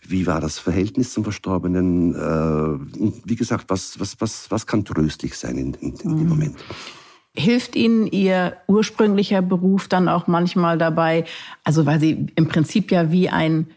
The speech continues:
Speaker 2: Schauspieler vor die Trauergemeinde, nenne ich sie jetzt mal, obwohl Sie ja keine christlichen Trauerreden halten, aber trotzdem nenne ich es jetzt mal Trauergemeinde, vor die treten Sie ja auch wie ein Redner. Also hilft Ihnen das Schauspielern wahrscheinlich auch dabei, oder?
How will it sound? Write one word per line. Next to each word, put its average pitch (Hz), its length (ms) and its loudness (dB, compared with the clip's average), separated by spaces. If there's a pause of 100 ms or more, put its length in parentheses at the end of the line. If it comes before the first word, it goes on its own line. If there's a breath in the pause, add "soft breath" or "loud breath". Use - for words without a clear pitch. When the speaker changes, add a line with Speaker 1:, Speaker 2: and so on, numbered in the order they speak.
Speaker 2:
Schauspieler 190 840 2
vor 185 380 4
die 170 120 4
Trauergemeinde, 175 1080 2
nenne 156 220 4
ich 156 100 0
sie 165 100 2
jetzt 151 200 0
mal, 156 200 4
obwohl 151 280 2
Sie 160 120 4
ja 147 160 2
keine 151 280 2
christlichen 156 460 2
Trauerreden 156 520 2
halten, 190 240 2
aber 139 180 0
trotzdem 220 300 2
nenne 175 140 4
ich 220 80 2
es - 20 0
jetzt - 180 0
mal 165 140 4
Trauergemeinde, 165 760 2 (240 loud breath)
vor 196 160 2
die 196 140 4
treten - 400 0
Sie 185 120 4
ja 170 260 2
auch 202 360 0
wie 175 220 2
ein 170 220 2
Redner. 202 420 2
Also 175 280 2 (380)
hilft 202 300 2
Ihnen 220 100 4
das 196 140 2
Schauspielern 185 420 2
wahrscheinlich 175 300 2
auch - 140 0
dabei, 151 400 2
oder? 185 240 2